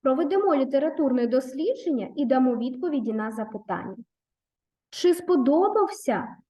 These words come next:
вам текст, який ви прочитали? Мені дуже сподобався, так? Бо він такий цікавий, дивовижний і трошки незвичайний. А хто головні герої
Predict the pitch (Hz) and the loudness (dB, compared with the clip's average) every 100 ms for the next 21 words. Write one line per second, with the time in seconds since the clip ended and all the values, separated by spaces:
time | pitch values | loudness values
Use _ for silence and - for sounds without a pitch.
0 | - 247 349 359 349 - 349 247 - 294 | -4 2 4 6 4 4 2 2 2 2
1 | 285 320 294 277 302 302 370 330 208 160 | 4 4 4 2 0 0 -4 0 0 0
2 | 156 - _ _ _ _ _ _ _ _ | -4 -10 _ _ _ _ _ _ _ _
3 | _ _ _ _ _ _ _ _ _ _ | _ _ _ _ _ _ _ _ _ _
4 | _ _ 247 240 247 294 523 - - 226 | _ _ 4 4 6 4 4 0 -6 -4
5 | 196 285 262 233 220 - - 196 190 190 | 4 8 8 6 0 -2 -6 -2 2 2
6 | 185 175 - - 170 196 381 539 254 247 | 2 -4 -10 -8 -6 0 0 2 4 4
7 | 247 247 262 262 - 240 233 214 208 392 | 4 2 2 2 2 -2 -2 -2 2 2
8 | 403 240 233 233 233 190 226 370 381 311 | 2 2 2 2 0 0 0 0 0 -2
9 | 233 196 240 392 - 494 440 311 311 - | -2 -2 -4 -4 -2 0 0 -2 -4 -4
10 | - 214 190 175 180 - _ _ _ _ | -6 -6 -6 -10 -12 -16 _ _ _ _
11 | _ - - - 262 - 539 508 415 403 | _ -20 -14 -4 -2 6 6 6 4 4
12 | 440 381 349 415 339 247 185 214 415 | 4 4 4 4 6 6 4 0 -4